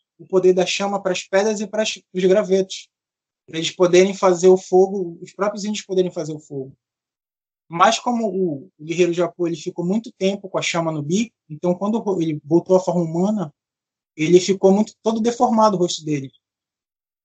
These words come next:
Então, como último pedido, pelo grande feito dele, pediu pro cha-, pro pajé, pra ele ser de novo transformado em pássaro, pra ele viver o resto da vida dele em pássaro.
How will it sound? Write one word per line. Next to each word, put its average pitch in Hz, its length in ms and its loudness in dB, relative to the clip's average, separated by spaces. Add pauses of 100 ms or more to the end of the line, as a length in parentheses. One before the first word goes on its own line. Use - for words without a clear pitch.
(120)
Então, 190 560 0
como 202 220 2
último 240 320 -2
pedido, 196 480 -2
pelo 175 300 2
grande 175 260 0
feito 180 260 0
dele, 175 260 4
pediu 185 220 2
pro 185 120 -10
cha-, 190 220 -2 (100)
pro 131 240 0
pajé, 160 520 2 (440)
pra 175 100 0
ele 180 60 8
ser 185 280 6 (320)
de 185 100 -2
novo 214 200 2
transformado 208 500 2
em 220 60 -4
pássaro, 208 440 0
pra 202 80 -4
ele 202 120 -2
viver 190 180 -2
o - 40 2
resto 202 160 -4
da 214 80 -2
vida 208 160 -8
dele 208 180 -2
em 214 140 -10
pássaro. 185 380 -2